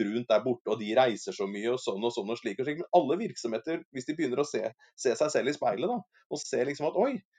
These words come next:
ja, hvil-, hvilke skyggeside, hvilke negative bieffekter har det vi driver med?" Altså, vi utdanner folk, altså, vi gjør jo ting som er veldig godt i, i utgangspunktet, ikke sant? Men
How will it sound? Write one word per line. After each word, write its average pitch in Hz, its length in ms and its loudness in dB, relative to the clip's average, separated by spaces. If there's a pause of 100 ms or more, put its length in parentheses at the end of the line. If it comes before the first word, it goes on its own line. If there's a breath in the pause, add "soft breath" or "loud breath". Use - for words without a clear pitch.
ja, 196 140 4 (420)
hvil-, 202 240 -8
hvilke 208 240 -4
skyggeside, 143 560 -2
hvilke 175 240 2
negative 139 800 0
bieffekter 135 880 0 (400 soft breath)
har 151 220 8
det 113 160 6
vi 147 100 2
driver 104 320 0
med?" 120 240 -2 (220)
Altså, 143 160 2
vi 151 160 -4
utdanner 113 560 -6
folk, 202 240 -2
altså, 143 160 0
vi 185 140 -2
gjør 110 180 -2
jo 139 80 2
ting 117 160 -2
som 131 140 -4
er 127 100 2
veldig 135 240 -4
godt - 400 -8
i, 135 60 -6 (180)
i 147 60 -2
utgangspunktet, 107 640 -6
ikke 202 160 -8
sant? 233 100 -6
Men 208 140 -2